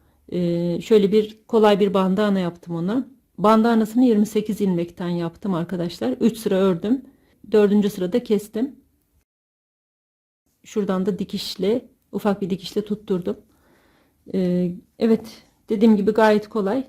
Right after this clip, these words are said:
Şimdi anlatımına geçebilirim. Bismillah diyerek başlıyorum.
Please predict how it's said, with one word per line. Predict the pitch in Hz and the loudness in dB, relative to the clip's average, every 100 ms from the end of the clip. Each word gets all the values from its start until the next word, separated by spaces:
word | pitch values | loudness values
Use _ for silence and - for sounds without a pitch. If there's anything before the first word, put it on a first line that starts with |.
| _ | _
Şimdi | - 226 220 | -2 0 2
anlatımına | 220 214 214 214 208 | 2 0 0 -2 0
geçebilirim. | 214 214 202 196 233 | -2 -4 -4 -2 -2
Bismillah | 220 - 208 202 202 | -2 -4 -2 -2 -2
diyerek | 185 190 240 | -4 -4 -4
başlıyorum. | 202 202 - 196 190 240 | -6 -6 -6 -8 -4 -6